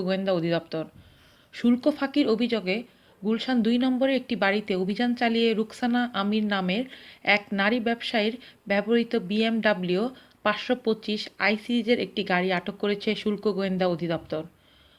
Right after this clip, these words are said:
গত তিরিশে মার্চ গাড়িটি আটক করলেও তথ্য যাচাই বাছাই শেষে আজ সোমবার বিকেলে বিষয়টি গণমাধ্যমকে নিশ্চিত করে শুল্ক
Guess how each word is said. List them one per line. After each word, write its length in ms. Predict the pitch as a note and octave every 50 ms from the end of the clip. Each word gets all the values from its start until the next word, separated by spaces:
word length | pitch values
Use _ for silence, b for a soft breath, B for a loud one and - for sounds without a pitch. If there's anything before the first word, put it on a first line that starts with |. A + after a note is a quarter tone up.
| b b
গত 180 | F3+ G3 A3+ - A#3
তিরিশে 380 | - B3 B3 C4 C4 - C#4+
মার্চ 260 | C4 C4 C4 C4 B3+ - A3
গাড়িটি 320 | G3+ G3+ G3+ G3+ G3+ A3+
আটক 280 | G3+ F#3+ F#3+ - A#3 - -
করলেও 320 | B3 A#3+ A#3 G#3 G3+ A3 A3 -
তথ্য 240 | - G#3+ G#3+ G#3+ - - C4+
যাচাই 320 | B3+ B3+ A#3+ A#3+ B3+ B3+ G#3+
বাছাই 280 | A3+ A3 - - A#3
শেষে 280 | - A#3 A3 A3 - G3+
আজ 140 | F#3+ F#3+ F#3
সোমবার 420 | F#3 - - G#3+ A3+ A#3+ A3 A3 G3
বিকেলে 380 | E3+ F#3 F#3+ - F#3+ F3+ F#3+ A#3 B3 B B B B B B B -
বিষয়টি 380 | G#3+ G#3+ - C#4+ C#4 C#4 G3+ F#3
গণমাধ্যমকে 720 | F#3 F#3+ F#3+ G3+ G#3 G#3+ G#3 G3 - A3+ A3 G#3+ - A#3+ A3
নিশ্চিত 340 | G#3 G3+ - - - A3+ -
করে 220 | - - G3+ F#3+ G3+ A#3+ A#3+ B B B B B -
শুল্ক 240 | - A3+ A3 G#3+